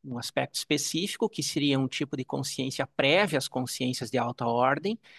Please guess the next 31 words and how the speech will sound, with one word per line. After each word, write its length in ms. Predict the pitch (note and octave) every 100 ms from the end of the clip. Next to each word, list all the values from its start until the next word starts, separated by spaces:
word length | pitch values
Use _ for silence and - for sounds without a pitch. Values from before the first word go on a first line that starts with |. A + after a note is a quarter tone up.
| - - -
e 60 |
que 220 | C3+ C#3+ C3
essa 400 | E3 A3 - G#3
consciência, 920 | F3 E3 - D3 C3+ F3 F#3 - - _ _ _ _ _
na, 540 | D3+ C#3+ D3+ D#3+ D#3 - _ _ _ _
na 140 | D3+ E3
interação 840 | B3 - F#3+ E3 - D#3 C3+ C3
com 140 | - C3
a 40 |
memória 340 | B2+ C3 B2+
de 40 | C3
trabalho 460 | C3 A2+ A#2+ A#2
e 80 | B2
na 160 | C3 D#3+
interação 840 | G3 G#3 D3+ C3 - - C3 A#3+ _ - _ _
com 80 | C#3
o 40 |
sistema 400 | C#3 C3+ C#3+ C3+
cognitivo 560 | C3 B2+ C3 A#2+ C#3 A#2
computacional, 960 | C3 B2 - - C3+ C3 C3 C#3+ F3+
foi 260 | F#3 D#3 D#3
fundamental 800 | - F3 E3+ E3+ - A#2+ B2+ C3+ -
para 200 | D3+ D3+
a 80 | D3
emergência 560 | D#3 D3+ C#3 C3+ C3+
da 80 | C#3+
linguagem. 520 | D#3 G3 F3+ C3+ - - - - - -
E 80 |
eu 100 | C3
não, 220 | C3+ C#3+ - -
eu, 240 | C#3+ C#3